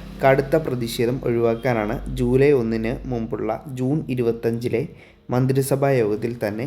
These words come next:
കമ്മീഷനെ പ്രഖ്യാപിക്കാൻ സർക്കാർ ആലോചിക്കുന്നത്. അടിസ്ഥാന ശമ്പളത്തോടൊപ്പം പതിനെട്ട് ശതമാനം ക്ഷാമബത്ത ലയിപ്പിച്ചാകും പുതിയ ശമ്പള പരിഷ്കരണം നടപ്പിലാക്കുക. പതിനൊന്നാം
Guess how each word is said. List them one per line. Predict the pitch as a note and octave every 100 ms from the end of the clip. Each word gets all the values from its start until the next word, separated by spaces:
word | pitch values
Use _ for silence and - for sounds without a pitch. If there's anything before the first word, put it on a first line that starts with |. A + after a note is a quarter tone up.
| F3
കമ്മീഷനെ | - B2+ A#2+ A#2+ A#2+ B2+
പ്രഖ്യാപിക്കാൻ | A#2 - G#2 G2 G2 C3+ F3 - - - -
സർക്കാർ | B2+ B2 - B2 - -
ആലോചിക്കുന്നത്. | B2+ A#2+ A#2 G#2+ G2+ G2 G#2 - - _ _ _ -
അടിസ്ഥാന | B2+ C#3 - D3 D#3
ശമ്പളത്തോടൊപ്പം | D#3 C3 A#2+ A#2+ B2+ A#2 - A#2+ D3+
പതിനെട്ട് | A2+ A#2 B2+ B2+ C#3
ശതമാനം | - B2+ A#2 A2 G#2+ D3+
ക്ഷാമബത്ത | - A2+ G#2+ A#2 G#2+ G#2 A#2 -
ലയിപ്പിച്ചാകും | A#2+ A#2 B2 B2 A2 G2+ E3+ - - - - -
പുതിയ | C#3 C3+ D3 D3+ -
ശമ്പള | - A#2 A#2+ C3
പരിഷ്കരണം | B2+ A2+ - G2+ G2 C#3 - -
നടപ്പിലാക്കുക. | A2+ A2+ B2 G2+ G2+ - - - _ _ _ _ _ _ _ _ _ _ _ _ _ _ -
പതിനൊന്നാം | C3+ C#3+ C#3+ D3 D3